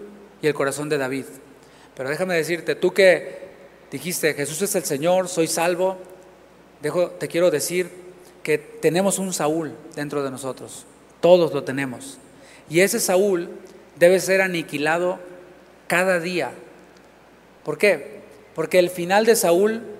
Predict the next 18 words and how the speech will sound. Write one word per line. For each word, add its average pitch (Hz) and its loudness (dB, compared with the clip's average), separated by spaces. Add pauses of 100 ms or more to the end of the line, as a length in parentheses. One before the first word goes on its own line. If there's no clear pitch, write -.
(260)
fue 165 -2
terrible. 143 -2 (1160)
Saúl 202 4 (120)
cayó 156 2
en 202 2
lo 170 6
más 180 -2
bajo, 180 0 (800)
consultó 143 -2
con 175 0
adivinas, 170 -6 (320)
asesinó 143 0
sacerdotes, 180 4 (440)
cometió 165 2
suicidio. 190 -2 (1300)
En 156 -10
cambio, 220 6 (560)
David 185 0